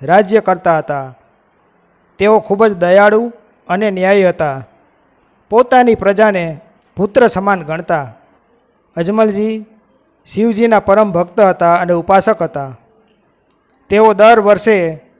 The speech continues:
પોકણગઢથી કાશીએ જતા અને નિયમ પ્રમાણે ગંગાજળની જારી ભરી લાવી કાશી વિશ્વનાથને ભક્તિભાવથી જળ ચડાવતા. આમ બાર બાર વર્ષથી તેઓ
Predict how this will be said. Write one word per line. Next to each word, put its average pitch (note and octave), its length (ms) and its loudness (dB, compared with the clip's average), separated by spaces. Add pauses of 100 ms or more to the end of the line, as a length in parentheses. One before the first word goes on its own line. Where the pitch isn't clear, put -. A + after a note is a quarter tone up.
(200)
પોકણગઢથી G#3+ 760 0
કાશીએ G3+ 420 2
જતા G3+ 400 0 (280)
અને G3 240 -2
નિયમ G#3+ 300 -2
પ્રમાણે G3 560 -2 (420)
ગંગાજળની G3+ 720 2
જારી F#3+ 300 2
ભરી F#3+ 280 0
લાવી F#3+ 440 0 (360)
કાશી G#3 340 2
વિશ્વનાથને F#3+ 800 -4 (320)
ભક્તિભાવથી F3+ 960 -2 (120)
જળ F#3 220 2
ચડાવતા. D#3+ 640 -2 (920)
આમ F#3+ 260 0
બાર G#3 260 6
બાર G3+ 220 2
વર્ષથી F#3 400 -2
તેઓ F3 460 -2